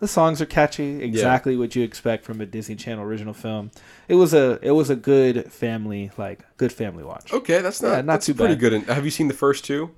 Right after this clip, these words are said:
Speaker 1: I have not.
Speaker 2: Oh, so you just went in there three.
Speaker 1: But it was, it was interesting to have them on the couch, and he's, like, literally, like, explaining the plot to me. But it was cool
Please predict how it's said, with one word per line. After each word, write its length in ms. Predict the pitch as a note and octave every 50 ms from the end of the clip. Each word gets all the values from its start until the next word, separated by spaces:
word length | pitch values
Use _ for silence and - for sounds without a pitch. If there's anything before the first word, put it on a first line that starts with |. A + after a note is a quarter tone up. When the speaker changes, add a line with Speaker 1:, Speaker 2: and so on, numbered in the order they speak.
| - _ - -
Speaker 1:
I 100 | - A#2+ C3
have 120 | C#3+ D3
not. 340 | C#3 - E3 F3 B2+ - - -
Speaker 2:
Oh, 140 | C#3 B2+ B2
so 160 | - - C#3
you 80 | C#3+
just 160 | C#3 C#3 - B2
went 200 | B2+ C3 C3 B2
in 120 | B2 A#2
there 340 | A#2+ A#2+ A#2 A#2 A2+ A2 - - _ _ - -
three. 160 | - B2+ A#2
Speaker 1:
But 100 | F#3+ F#3+
it 80 | G3 G3
was, 180 | G3+ G3 F3 F#3
it 160 | - F#3 F#3
was 220 | F3+ F3+ E3+ D#3+
interesting 800 | - - F#3+ A3 B3 B3+ A3+ - - G3+ F3 E3+ E3 E3 E3 F#3
to 160 | - - D#3
have 260 | C3+ A#2+ D#3+ D#3 D3+
them 180 | D3+ D#3+ D3+ D3
on 120 | C#3+ D3
the 80 | C#3 C3
couch, 520 | - - D#3 C#3+ D3 D3 D3 - - - - -
and 160 | B2 B2+ A2+
he's, 220 | D3+ D#3+ D#3 C#3
like, 180 | E3 C3 A#2 -
literally, 400 | A#2+ B2+ C3 A#2+ B2+ A#2+ A#2+ A2+
like, 220 | G#2+ G#2 G#2 -
explaining 600 | A2 - - - - - B2+ B2 A#2+ A#2 A2+ G#2+ G#2+
the 80 | G#2+ G#2
plot 260 | - - B2+ A#2+ A#2+
to 80 | - B2
me. 140 | A#2 A2+ B2 -
But 120 | - F3+ G3
it 60 | A3
was 160 | A3+ G#3+ F#3
cool 460 | - - - A3 A3+ A3+ A3 A3 A3